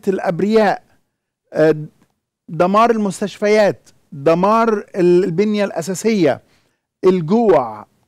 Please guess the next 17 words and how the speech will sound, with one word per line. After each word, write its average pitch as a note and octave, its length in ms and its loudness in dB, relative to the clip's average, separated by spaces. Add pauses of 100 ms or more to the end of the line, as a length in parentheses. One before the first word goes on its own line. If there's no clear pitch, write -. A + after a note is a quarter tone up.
ال-، F3 320 4 (440)
ال-، D#3+ 520 0
المجاعة F3 500 0
اللي F3+ 120 2
ممكن G3+ 340 -4
تصيب F#3+ 360 -6
البلد F#3 360 0
نتيجة F#3 440 -8
الحرب، E3+ 420 -4 (480)
الحصار، F3+ 760 0 (160)
التيتم، F3+ 920 -2 (100)
الترمل، G3 880 0 (680)
يعني D#3+ 580 -2
موت G#3+ 320 0
الشباب A3 520 -2
في F3+ 180 -6
عز D#3 680 -2